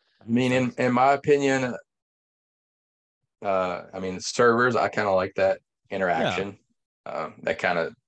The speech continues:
Speaker 1: that's the whole point of going to the restaurant, in my opinion. But if you're looking at a machine, I, I don't know if that would help, but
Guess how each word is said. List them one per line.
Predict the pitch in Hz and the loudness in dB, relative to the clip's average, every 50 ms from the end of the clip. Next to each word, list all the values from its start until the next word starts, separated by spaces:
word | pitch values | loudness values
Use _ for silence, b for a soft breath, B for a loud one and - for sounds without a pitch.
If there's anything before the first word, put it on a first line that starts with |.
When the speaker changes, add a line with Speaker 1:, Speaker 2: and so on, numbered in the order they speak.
| - - | -12 -10
Speaker 1:
that's | 90 - - - - - _ _ | -10 -10 -10 -12 -16 -16 _ _
the | - - | -6 0
whole | - 110 110 - | 2 2 4 4
point | 117 117 117 | 4 4 4
of | 107 | 6
going | 117 120 | 6 6
to | 113 | 6
the | 101 104 | 6 6
restaurant, | 113 139 143 - - 95 90 87 | 4 4 2 2 2 2 2 2
in | 98 | 2
my | 110 117 | 0 0
opinion. | 104 - 90 87 90 95 104 95 | 0 -2 -4 -4 -4 -6 -8 -6
But | - - - - _ _ _ _ _ _ _ _ _ | -6 -6 -6 -8 _ _ _ _ _ _ _ _ _
if | - | -8
you're | - 87 82 - _ _ _ _ _ _ - - 82 78 | -6 -6 -6 -8 _ _ _ _ _ _ -20 -8 -2 0
looking | 107 101 101 98 | 0 2 2 0
at | 95 90 | 0 0
a | |
machine, | 87 87 - - 107 107 95 90 87 | -2 -4 -2 -2 0 0 0 0 0
I, | 90 87 87 92 - _ _ - | 0 0 0 -2 -4 _ _ -12
I | 92 | -8
don't | 87 87 82 | -6 -6 -6
know | 85 82 | -4 -6
if | 85 - | -6 -4
that | 82 - - | -4 -4 -4
would | - 95 | -4 -4
help, | 87 80 - - | -4 -4 -4 -4
but | - 73 - - | -6 -6 -6 -6